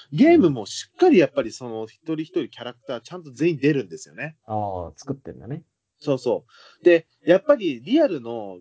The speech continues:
Speaker 1: あのー、競馬とかでも、やっぱりその、記念すべきような試合っていうのがあるわけですよね。
Speaker 2: まあ、ありますよね。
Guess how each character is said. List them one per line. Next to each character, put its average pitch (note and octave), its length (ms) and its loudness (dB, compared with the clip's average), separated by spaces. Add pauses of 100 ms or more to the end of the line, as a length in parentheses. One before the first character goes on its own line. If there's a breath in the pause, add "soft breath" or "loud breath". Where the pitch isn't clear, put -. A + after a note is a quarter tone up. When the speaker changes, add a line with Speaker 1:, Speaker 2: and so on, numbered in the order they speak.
Speaker 1:
あ B2 220 -10
の G#2+ 600 -12
ー、 - 40 -20
競 D3+ 140 2
馬 D#3+ 160 0
と E3+ 100 -8
か B2+ 120 -2
で G#2+ 120 -8
も、 A2 240 -6
や G#2+ 60 -2
っ G#2+ 40 -6
ぱ G#2+ 100 -6
り F#2 80 -12
そ C3 140 -20
の、 G#2+ 260 -14
記 F#3+ 120 -12
念 C#4+ 220 0
す B3+ 160 -10
べ C4+ 140 -2
き D#3 140 -6
よ A2+ 220 0
う - 20 -20
な F2 80 -20
試 D3 280 -4
合 D3+ 80 0
っ - 20 -6
て F3+ 160 -4
い - 20 0
う D#3+ 40 -2
の A#2+ 60 -14
が - 120 -20
あ A#3 100 -6
る A3+ 100 2
わ B2+ 80 2
け G2 80 -16
で E2 80 -16
す - 100 -20
よ D#2+ 80 -20
ね。 G#3 260 -8
Speaker 2:
ま G#2 160 -2
あ、 F#2+ 40 -2
あ G#2 60 -4
り A#2+ 100 0
ま A#2 120 0
す - 100 -14
よ F#2 80 -14
ね。 D#3+ 200 -10